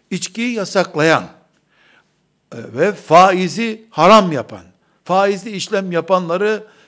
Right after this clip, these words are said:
herhangi bir terör örgütü işlemi gibi işleme tabi tutulan bir devletin beklentisinden önce buna hazır yürekleri oluşturmaktır.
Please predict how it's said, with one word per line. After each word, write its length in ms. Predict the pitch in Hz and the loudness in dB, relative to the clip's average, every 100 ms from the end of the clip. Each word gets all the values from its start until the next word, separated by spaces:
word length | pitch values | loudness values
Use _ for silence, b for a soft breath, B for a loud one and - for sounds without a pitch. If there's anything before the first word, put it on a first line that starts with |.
| b | b
herhangi 540 | 180 175 214 185 190 | 0 0 -2 -4 -8
bir 100 | 196 | -8
terör 380 | 143 165 214 196 | -6 0 2 2
örgütü 600 | 180 175 180 202 190 - _ | 0 -4 -8 -8 -10 -12 _
işlemi 680 | 151 - 190 185 185 170 139 | -12 -8 -6 -4 -4 -6 -8
gibi 220 | 165 196 | -8 -8
işleme 500 | 185 160 - 170 202 | -8 -8 -6 -4 -4
tabi 440 | 170 160 156 190 | 0 2 2 -2
tutulan 560 | 175 170 160 175 143 - b b b b | -8 -6 0 0 0 -10 b b b b
bir 200 | 185 139 | -8 0
devletin 600 | 180 190 202 202 240 185 | 2 4 0 0 -4 0
beklentisinden 1000 | 185 185 180 180 170 - 196 180 214 190 | -2 0 -2 -2 -6 -8 -6 -4 -4 -6
önce 500 | 175 170 151 233 220 b b b | -10 -6 -4 -4 -6 b b b
buna 280 | 156 208 226 | 2 6 6
hazır 320 | 208 190 269 | 6 2 -2
yürekleri 840 | 196 196 202 202 202 196 226 208 | 0 4 6 4 4 4 4 0
oluşturmaktır. 1120 | 160 147 139 - 127 113 107 - _ - - | 0 -2 -2 -6 -8 -8 -12 -14 _ -20 -20